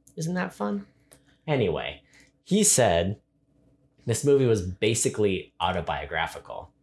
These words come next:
So he got, like, that ski-, whole skiing thing where his girlfriend broke up with him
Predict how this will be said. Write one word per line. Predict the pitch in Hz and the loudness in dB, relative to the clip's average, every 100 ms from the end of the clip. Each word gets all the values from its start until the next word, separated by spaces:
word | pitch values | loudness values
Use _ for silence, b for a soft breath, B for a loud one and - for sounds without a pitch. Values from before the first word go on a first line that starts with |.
| _ _ _ _ - | _ _ _ _ -2
So | 107 | -2
he | - - 131 127 123 117 - _ _ _ _ - | 0 0 2 2 0 -2 -8 _ _ _ _ -4
got, | 107 - - _ - | -2 -2 -8 _ 0
like, | 101 95 | 0 2
that | 101 | 0
ski-, | - - | 0 -4
whole | - 113 113 | -2 0 2
skiing | - 127 139 | 2 2 2
thing | 139 147 151 156 - _ _ | 2 2 0 -2 -8 _ _
where | 107 | 0
his | 104 | 2
girlfriend | - 120 120 104 | 2 2 2 2
broke | 107 120 | 2 2
up | 113 | 2
with | 113 | 2
him | 131 120 | 2 2